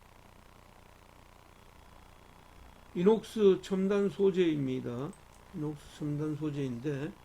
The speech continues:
이녹스 첨단 소재는 뭐 최근 들어와서 그 오만 원대에서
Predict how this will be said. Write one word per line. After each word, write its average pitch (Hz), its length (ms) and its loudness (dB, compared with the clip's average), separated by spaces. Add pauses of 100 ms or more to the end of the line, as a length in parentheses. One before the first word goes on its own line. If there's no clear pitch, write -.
(260)
이녹스 202 340 0
첨단 202 360 2
소재는 180 1080 2 (380)
뭐 160 100 -6
최근 226 360 2
들어와서 185 720 2 (380)
그 - 80 -6
오만 175 400 2
원대에서 180 840 0